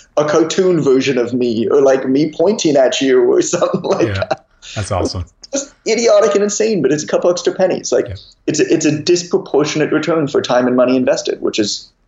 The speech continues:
Speaker 1: I think, what we always wanna look for in business.
Speaker 2: Yeah, I, I think this is such a, <clears throat> this is a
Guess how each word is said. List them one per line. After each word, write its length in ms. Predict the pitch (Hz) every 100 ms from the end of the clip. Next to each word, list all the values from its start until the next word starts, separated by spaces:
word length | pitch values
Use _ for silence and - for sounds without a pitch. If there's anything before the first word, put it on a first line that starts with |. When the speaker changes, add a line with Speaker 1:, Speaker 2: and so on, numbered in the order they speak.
| _ _ _ -
Speaker 1:
I 40 | -
think, 160 | 269
what 100 | -
we 100 | 139
always 240 | 160 170 123
wanna 180 | 104 101
look 180 | 101
for 160 | - -
in 60 | 95
business. 260 | - - - -
Speaker 2:
Yeah, 260 | 139 123 107
I, 220 | 139 190 160
I 40 |
think 220 | 165 165
this 180 | 175 -
is 140 | 156
such 200 | - 160
a, 300 | 147 123 117 -
<clears throat> 60 | -
this 640 | 202 139 113 - 143 135
is 120 |
a 60 | 175